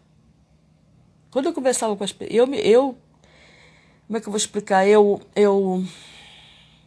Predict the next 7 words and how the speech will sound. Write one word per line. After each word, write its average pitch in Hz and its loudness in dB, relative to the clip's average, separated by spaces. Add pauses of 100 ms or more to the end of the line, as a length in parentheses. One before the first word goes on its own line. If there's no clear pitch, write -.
(2000)
me 180 -12
comportava 214 -2
como 151 -10
idiota 127 -10 (2750)
diante 135 -10
das 135 -8
pessoas. 156 -8